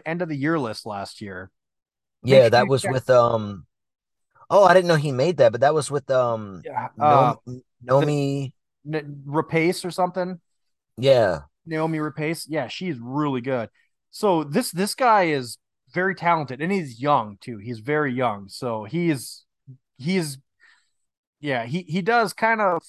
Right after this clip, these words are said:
Speaker 1: I would call them genre films. Dead Snow one and two, obviously, kind of the, the comedy, zomedy kind of deal. Hansel and Gretel is more of an action as,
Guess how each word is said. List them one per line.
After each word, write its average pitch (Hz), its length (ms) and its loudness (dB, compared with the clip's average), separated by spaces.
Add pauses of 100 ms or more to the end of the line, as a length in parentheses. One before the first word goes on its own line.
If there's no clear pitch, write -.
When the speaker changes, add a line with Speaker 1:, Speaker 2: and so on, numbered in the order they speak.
(680)
Speaker 1:
I 160 60 -4
would 175 180 -6
call 170 200 2
them 139 180 -4
genre 131 420 -4
films. 175 560 -6 (1300)
Dead 165 160 -2
Snow 175 260 0
one 156 160 2
and 143 140 -4
two, 147 180 -2
obviously, 135 560 -2
kind 123 220 -6
of 120 100 -6
the, 113 340 -8
the 110 320 -10 (180)
comedy, 131 640 -2
zomedy 131 600 0
kind 139 180 -8
of 123 60 -10
deal. 131 380 0
Hansel 135 380 -6
and 127 120 -8
Gretel 131 460 0
is 113 120 -12
more 123 240 -4
of 120 100 -6
an 120 80 -8
action 127 460 -4
as, 120 220 -8